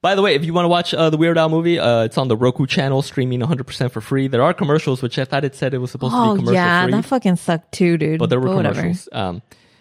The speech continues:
Speaker 1: I thought you could get the Roku channel, like, anywhere. But no, apparently you can only watch it on a Roku device.
Speaker 2: Damn.
Speaker 1: However, if you do not have a Roku device, just download the Roku app on your phone, and then I guess just watch it on your phone.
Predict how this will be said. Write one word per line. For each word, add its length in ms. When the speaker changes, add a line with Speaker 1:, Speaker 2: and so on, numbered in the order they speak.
Speaker 1:
I 220
thought 240
you 120
could 140
get 120
the 80
Roku 340
channel, 460
like, 240
anywhere. 560
But 160
no, 160
apparently 480
you 180
can 220
only 320
watch 400
it 100
on 200
a 60
Roku 380
device. 600
Speaker 2:
Damn. 720
Speaker 1:
However, 460
if 160
you 100
do 120
not 220
have 140
a 60
Roku 300
device, 440
just 260
download 380
the 100
Roku 420
app 180
on 140
your 80
phone, 320
and 100
then 80
I 40
guess 140
just 160
watch 220
it 80
on 120
your 100
phone. 480